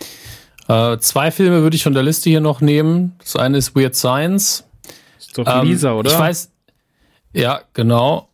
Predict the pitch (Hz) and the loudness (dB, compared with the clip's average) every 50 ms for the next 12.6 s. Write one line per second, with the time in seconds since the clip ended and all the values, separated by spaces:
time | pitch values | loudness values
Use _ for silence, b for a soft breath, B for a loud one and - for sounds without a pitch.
0 | _ - 147 - - 147 151 165 - 185 156 143 135 143 165 196 190 - - 143 | _ -4 -2 -2 0 0 -2 0 -2 -2 -2 -2 -2 0 -2 -2 -4 -4 -6 -4
1 | 143 135 147 147 127 139 170 202 202 - - 135 123 123 120 - 123 127 135 127 | 0 2 2 2 4 2 2 2 0 0 0 0 0 0 -2 -4 -4 0 2 2
2 | 127 131 135 151 - - - 170 165 156 160 147 143 139 143 135 - 139 170 - | 2 2 2 0 -2 -2 -2 -2 0 0 0 0 0 0 -2 -2 -2 -4 -4 -6
3 | - - - 156 147 143 135 147 160 - - 143 139 - 143 135 156 170 - - | -8 -6 -4 -2 0 0 0 0 -2 -2 -2 -2 -2 -2 -2 -2 -2 -4 -4 -2
4 | 147 131 131 131 143 147 139 127 120 135 160 - - - - 117 117 117 113 113 | -2 -2 0 0 0 0 0 0 0 0 -2 -2 -4 -4 -2 0 0 0 0 0
5 | 107 107 117 131 147 B B B B B B 131 123 - - 135 127 120 131 160 | 0 0 2 0 0 B B B B B B -2 -2 0 0 2 2 4 2 2
6 | 180 175 143 127 120 117 117 123 113 - - 131 127 131 135 123 123 123 - - | 2 2 0 0 0 0 -2 -2 -2 0 0 0 0 0 -2 -4 -4 -4 -4 -4
7 | - 131 120 123 131 156 160 160 - - - - 135 - - 165 - 143 - - | -2 0 0 2 2 0 0 -2 -4 -4 -4 -4 -2 -2 -4 -4 -4 -4 -4 -2
8 | - 131 151 156 139 - 123 113 - 170 175 165 - - - 98 98 90 92 92 | 0 0 0 0 -2 -4 -4 -2 -2 0 0 -2 -2 -4 -4 -4 -2 -2 0 0
9 | 92 90 87 90 90 87 90 B B B B B B B B B B - - 113 | -2 -2 -2 -4 -6 -8 -10 B B B B B B B B B B -4 -4 -2
10 | 110 113 113 113 117 113 110 - - _ _ _ _ _ _ _ _ _ _ _ | 0 0 2 2 2 0 0 -4 -10 _ _ _ _ _ _ _ _ _ _ _
11 | _ _ _ - - - - - - - - - 151 131 131 143 175 170 - - | _ _ _ -10 -8 -8 -8 -12 -12 -6 -2 0 0 2 2 0 -2 -4 -6 -10
12 | _ _ _ _ _ - 131 131 - - 139 165 | _ _ _ _ _ -6 -6 -4 -2 -2 -2 -2